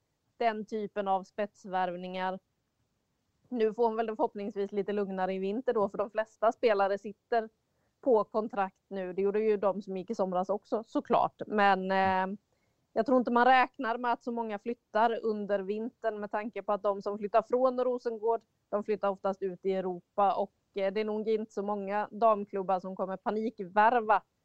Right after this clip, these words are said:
i vinter, utan det, det är väl till sommaren igen som Rosengård får se hur många stjärnor det är som vill ut och,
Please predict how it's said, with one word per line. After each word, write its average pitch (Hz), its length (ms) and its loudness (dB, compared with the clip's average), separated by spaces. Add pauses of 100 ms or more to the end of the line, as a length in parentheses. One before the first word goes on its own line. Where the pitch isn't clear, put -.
(380)
i 202 360 2
vinter, 175 540 0
utan 190 360 0
det, 202 360 4
det 196 140 0
är 220 60 2
väl 226 140 -2
till 226 120 -8
sommaren 226 500 2
igen 247 380 -2
som 247 200 -4
Rosengård 196 640 -6
får 196 100 -12
se 185 320 -6 (540)
hur 202 60 -4
många 196 380 -2 (240)
stjärnor 185 640 2
det 185 120 -4
är 180 320 0
som 185 200 -10
vill 180 180 -8
ut 180 300 -10
och, - 140 -8